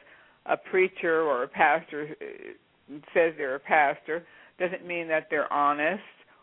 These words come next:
or that they have integrity, or, uh, you find out all kinds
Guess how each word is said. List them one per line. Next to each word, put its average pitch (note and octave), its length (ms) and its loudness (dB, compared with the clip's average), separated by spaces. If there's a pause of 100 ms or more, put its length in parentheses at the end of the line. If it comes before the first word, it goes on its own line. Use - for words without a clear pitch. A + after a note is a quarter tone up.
(120)
or D3+ 180 2
that D3 180 2
they D#3 120 2
have D#3+ 300 4
integrity, D#3 840 -2 (560)
or, D3 440 2
uh, C#3 340 6 (1200)
you F#3 220 -10
find C4 260 4
out B3 160 2
all A3+ 160 0
kinds A#3+ 400 -4